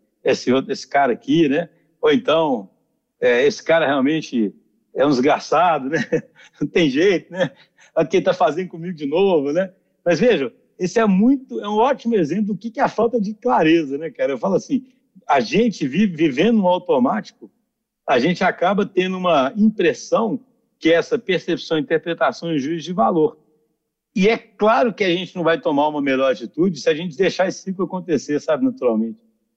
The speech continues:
Agora, se você consegue checar as suas impressões, que é, beleza, eu, eu não consigo evitar a percepção, e talvez eu não consiga inve-, evitar a interpretação,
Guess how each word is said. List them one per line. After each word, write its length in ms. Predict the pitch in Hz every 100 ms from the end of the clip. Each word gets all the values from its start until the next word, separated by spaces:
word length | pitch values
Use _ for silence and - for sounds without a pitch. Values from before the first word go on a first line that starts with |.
| _ _ _
Agora, 480 | 180 190 151 110 _ _
se 180 | - 196
você 360 | 214 175 208
consegue 720 | 208 214 - 170 143 110 117 -
checar 580 | - - 175 - 196 226
as 140 | 190
suas 260 | - 180 139
impressões, 800 | 156 139 113 - 165 170 - - _ _ _
que 100 | 156
é, 100 | 139
beleza, 460 | 123 208 185 135 127
eu, 100 | -
eu 100 | 147
não 80 | 170
consigo 340 | 170 160 214
evitar 340 | 220 180 - 160
a 40 |
percepção, 640 | - 131 135 107 - 143 - _ _ _ _ _ _ _
e 80 | 165
talvez 400 | - 185 139 180
eu 60 | 202
não 120 | 202
consiga 420 | 190 - 185 165
inve-, 340 | 175 156 147 -
evitar 460 | 151 143 123 185
a 120 | 170 180
interpretação, 1040 | 233 226 175 - 196 196 156 - 127